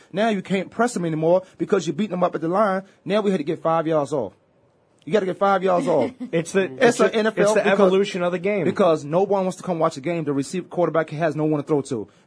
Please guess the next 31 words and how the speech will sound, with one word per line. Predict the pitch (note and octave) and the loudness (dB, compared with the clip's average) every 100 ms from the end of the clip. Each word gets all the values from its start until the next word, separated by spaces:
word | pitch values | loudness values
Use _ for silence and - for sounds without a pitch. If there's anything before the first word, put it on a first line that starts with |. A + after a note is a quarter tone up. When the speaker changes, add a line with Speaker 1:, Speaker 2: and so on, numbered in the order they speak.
| - | 0
Speaker 1:
There | F#3+ | 2
are | F#3+ | 4
a | |
lot | D3 F3+ | 4 4
of | F#3+ D#3+ C#3 B2+ | 2 -2 -10 -4
defensive | G3 F#3+ D#3 | -2 -2 -6
backs | C3 F#3+ G#3 | 0 0 0
in | F3+ | -6
this | F3+ F3 | -8 -4
league | G3+ G#3+ - | -4 -4 -6
on | D#3 C#3+ - | -8 -8 -4
every | A#3 A#3 A3 | 0 0 0
team | G3 A3 F3 D#3 - _ | 0 0 0 -4 -8 _
that'll | E3+ C#3+ | 0 0
get | A#2+ F#3 | 2 0
up | G#3+ | 0
in | F#3 | -2
front | G3+ | -2
of | F3+ | 0
those | E3+ E3 | 0 0
guys, | E3 D3 D3 D#3+ _ _ _ | 0 0 0 -4 _ _ _
those | F3+ F#3 D3+ | 2 4 2
guys | F#3 F3+ | 2 2
that | E3+ | 0
we | D#3 | -6
call | E3+ F#3 D3+ | -2 0 2
Larry | D#3 F3 | 2 0
Fitzgerald, | E3+ E3+ C3+ E3+ D#3+ E3 | 0 -6 0 2 2 0
uh, | C3+ B2 | -2 -4
Megatron, | B2+ F#3 E3 - E3+ D#3+ D#3+ - _ | -2 -4 -4 -4 -2 0 -2 -8 _
Johnson, | - F#3 F3 F3+ F3+ | 0 2 2 -4 -8